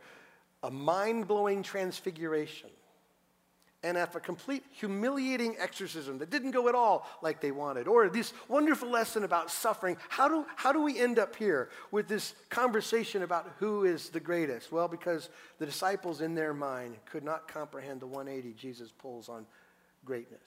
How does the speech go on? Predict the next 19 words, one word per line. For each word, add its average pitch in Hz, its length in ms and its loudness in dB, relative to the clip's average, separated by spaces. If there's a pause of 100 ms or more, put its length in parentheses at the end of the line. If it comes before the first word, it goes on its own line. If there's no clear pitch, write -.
(2500)
You 127 160 -10
want 170 260 -6
to 185 60 -6
be 190 420 -8 (580)
alive? 185 520 -6 (640)
You 127 80 -12
need 127 200 -10
to 131 40 -18
die. 131 420 -10 (880)
You 147 160 -6
want 185 200 -8
to 185 80 -6
be 180 220 -10
great? 190 360 -6 (160)
You 131 80 -12
need 131 140 -8
to 135 80 -14
be 135 100 -14
small. 135 640 -14